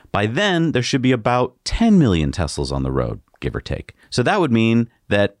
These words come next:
if no one else bought full self-driving 'cause it was too expensive, you'd have about six hundred thousand owners who bought it. That's about six percent of your owners that are waiting for their full self-driving. By twenty twenty-six, a lot of those cars will probably have been sold or in accidents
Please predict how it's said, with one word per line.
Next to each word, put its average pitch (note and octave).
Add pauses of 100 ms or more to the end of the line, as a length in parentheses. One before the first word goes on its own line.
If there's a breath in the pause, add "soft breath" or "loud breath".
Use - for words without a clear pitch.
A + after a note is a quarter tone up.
(180)
if G#2+
no B2+
one F3
else C#3 (120)
bought G#2+
full G#2+
self-driving F#2
'cause E2+
it -
was D#2
too -
expensive, D#2+ (260 loud breath)
you'd A#2
have C3
about A#2
six -
hundred C#3
thousand G#2
owners F#2
who G2+
bought C#2+
it. D#2+
That's G2+
about A2+
six -
percent B2
of G2+
your F#2
owners E2 (300 soft breath)
that D2+ (220)
are D2
waiting C#3+
for D3+
their A#2
full F#2
self-driving. D2+ (220 loud breath)
By E2
twenty D#3
twenty-six, B2
a -
lot F2
of D3
those A#2+
cars F#2+ (340 soft breath)
will -
probably G2+
have F2+
been D2+
sold A#2+ (360 soft breath)
or -
in -
accidents F#2+